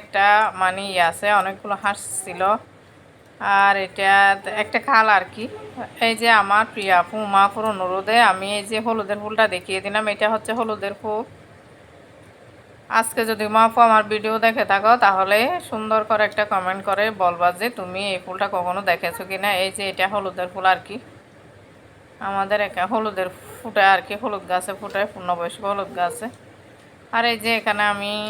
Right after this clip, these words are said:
চেয়ারটা মুছে নিলাম, আর আলমিরাটাও একটু গুছিয়ে নিলাম, সেটা একটু দেখিয়ে দিলাম আর কি। আজকে পুরো ভিডিও নিয়ে যে, আহ, একটু একটু করে শ্যুট করে নিয়েছিলাম, সেটা একটু আপনাদের দেখিয়ে দিলাম আর কি।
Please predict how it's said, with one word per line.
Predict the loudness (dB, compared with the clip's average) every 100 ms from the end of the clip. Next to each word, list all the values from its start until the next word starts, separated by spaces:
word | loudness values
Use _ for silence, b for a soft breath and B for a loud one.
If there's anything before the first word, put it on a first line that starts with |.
| -8 -8 -8
চেয়ারটা | -4 -2 0 -2 -2
মুছে | -6 -6 -4
নিলাম, | -2 2 4
আর | 4
আলমিরাটাও | 2 0 -4 -2 -2 -4
একটু | -8 -14
গুছিয়ে | -14 -10 -10 -8
নিলাম, | -4 -2 -2 -4
সেটা | -4 -4 -4
একটু | -8 -14
দেখিয়ে | -12 -10 -12 -10
দিলাম | -6 -2 -4
আর | -6
কি। | -14 -18 -20 -20 -20 -20 -20 -14 -2 -2
আজকে | -2 -4 0 0 -2
পুরো | -8 -8 -6
ভিডিও | -6 -2 -2 -2 -4
নিয়ে | -6 -4 -6 -8 -20 -20 -18 -10
যে, | -6
আহ, | -6 -6 0 2 2 2 -2 -6
একটু | -6 -6
একটু | -6 -6
করে | -4 -4 -6
শ্যুট | -10 -4
করে | -4 -4
নিয়েছিলাম, | -8 -10 -6 -4 -4 -8 -16 -10
সেটা | -6 -2 -2 0 0 -2
একটু | -4 -4
আপনাদের | -4 -6 -8 -8 -10
দেখিয়ে | -10 -12 -10
দিলাম | -6 -6
আর | -6
কি। | -10